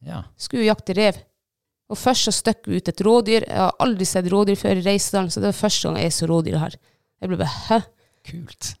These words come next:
Speaker 2: Og hunden brydde seg heldigvis ikke om det, det rådyret der. Så gikk
Speaker 1: Det,
Speaker 2: vi litt
Speaker 1: det her har du
Speaker 2: videre.
Speaker 1: fak-, det her har du faktisk glemt å fortelle til meg.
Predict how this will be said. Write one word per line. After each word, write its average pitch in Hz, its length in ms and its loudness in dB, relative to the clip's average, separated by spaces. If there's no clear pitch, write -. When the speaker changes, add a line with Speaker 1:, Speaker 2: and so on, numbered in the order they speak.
Speaker 2:
Og 208 220 2
hunden 240 220 4
brydde 190 260 4
seg 170 140 -2
heldigvis 165 280 -2
ikke 175 140 -2
om 202 120 0
det, 156 120 0
det 156 240 2
rådyret 160 320 2
der. 175 180 -4
Så - 160 -2
gikk 269 80 0
Speaker 1:
Det, - 80 -2
Speaker 2:
vi 220 40 2
litt 196 120 0
Speaker 1:
det - 60 6
her - 80 6
har 269 60 4
du 240 120 4
Speaker 2:
videre. 240 60 2
Speaker 1:
fak-, 135 140 2
det 139 80 0
her 175 80 0
har 175 60 -2
du 131 60 -2
faktisk 123 220 -4
glemt 147 260 -2
å - 80 -8
fortelle 113 400 -6
til 73 100 -16
meg. 53 240 -16